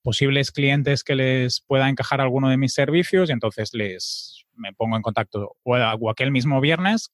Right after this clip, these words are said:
que es cuando hago, me reservo este tiempo,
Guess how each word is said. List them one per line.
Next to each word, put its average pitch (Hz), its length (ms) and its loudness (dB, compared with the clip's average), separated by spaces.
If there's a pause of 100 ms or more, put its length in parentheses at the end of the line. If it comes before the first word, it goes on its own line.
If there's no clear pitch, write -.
(120)
que 117 80 0
es - 80 -4
cuando 117 420 0
hago, 110 460 -2
me 113 140 -2
reservo 117 340 -2
este 110 180 -6
tiempo, 147 400 0